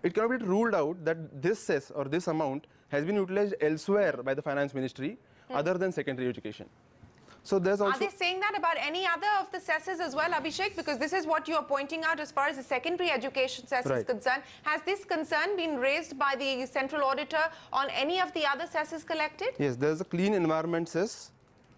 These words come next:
Speaker 1: Uh, there is the research and development fund, which is, which was being collected since nineteen ninety-eight. So, uh, then again, there is the universal service obligation fund. Uh, the, the, this cess is collected to, uh,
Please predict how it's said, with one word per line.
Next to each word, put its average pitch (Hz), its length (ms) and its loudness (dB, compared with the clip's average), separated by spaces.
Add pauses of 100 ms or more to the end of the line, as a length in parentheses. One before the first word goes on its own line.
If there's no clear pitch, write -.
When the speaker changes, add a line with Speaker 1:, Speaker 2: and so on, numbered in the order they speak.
(440)
Speaker 1:
Uh, 117 280 2
there 135 200 4
is 160 140 2
the 151 240 4
research 160 280 0
and 180 140 2
development 156 480 0
fund, 175 340 -2 (180)
which 139 200 -8
is, 147 160 2
which 135 320 -4
was 151 300 0 (180)
being 147 180 2
collected 151 400 0
since 147 200 0
nineteen 143 300 0
ninety-eight. 147 600 -2 (480)
So, 165 420 2
uh, 117 280 2 (200)
then 151 220 2
again, 175 300 2
there 180 160 2
is 180 80 0
the 180 80 2
universal 196 720 2
service 175 480 0
obligation 160 500 0
fund. 117 320 -4 (960)
Uh, 127 80 0
the, 127 280 2 (240)
the, 127 120 0
this 156 180 0
cess 175 220 0
is 180 80 0
collected 180 540 0
to, 190 100 2 (260)
uh, 123 360 0